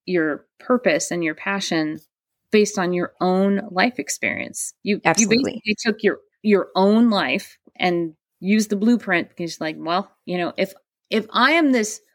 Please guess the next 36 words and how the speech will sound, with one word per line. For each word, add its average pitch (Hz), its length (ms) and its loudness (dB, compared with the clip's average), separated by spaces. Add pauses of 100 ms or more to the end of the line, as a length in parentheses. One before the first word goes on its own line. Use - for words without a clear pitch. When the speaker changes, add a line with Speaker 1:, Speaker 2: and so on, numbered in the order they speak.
Speaker 1:
crazy 233 460 2
type 202 340 2
A, 180 540 4
high 202 200 0
achieving 180 500 0
person, 170 420 -4
and 170 160 -4
I 165 100 0
say 185 260 2
that 180 260 2
in, 175 160 -6
with 175 200 0
love 165 360 2
because 151 400 -6 (140)
I 151 120 -6
identify 139 500 -4
as 123 120 -6
that 107 200 -8
statement, 151 520 -6 (540)
and 196 320 2
it's 214 220 2
a, 202 200 4 (420)
it's 247 200 0
a 359 100 4
weird 190 480 0
space. - 640 -6 (200)
It 330 120 4
is 302 120 4
a 202 100 4
weird 208 560 0
headspace 175 640 -4
that - 120 -4
you 170 200 -6
do 160 180 -4
to 160 60 -4
yourself. - 580 -10